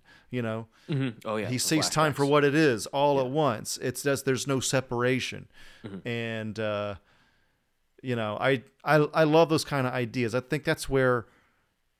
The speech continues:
Speaker 1: at times, it's where comics can shine the, the brightest, in my opinion, as a guy from a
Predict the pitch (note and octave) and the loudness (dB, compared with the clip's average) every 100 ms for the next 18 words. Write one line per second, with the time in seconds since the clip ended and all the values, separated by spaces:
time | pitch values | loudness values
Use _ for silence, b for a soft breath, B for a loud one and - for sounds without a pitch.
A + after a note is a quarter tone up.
0 | _ C#3+ - F3+ A#3 F#3 C#3+ E3 D3 - | _ -2 0 2 4 2 0 2 2 4
1 | D#3 F3 C#3+ - - E3+ D#3+ C3+ D3+ C#3+ | 2 2 0 -2 0 2 2 2 2 2
2 | C#3+ B2 G#2+ G2+ G2+ A#2+ - A#2+ B2 A#2+ | 2 0 -2 -6 -4 -4 0 2 2 0
3 | G2 - - A#2+ A#2 B2 B2+ - C3+ A#2+ | -4 -10 -6 -2 2 4 4 4 4 4
4 | G#2 A2 B2 A#2 A2+ - A2 | -2 -6 -4 -2 -4 -6 -8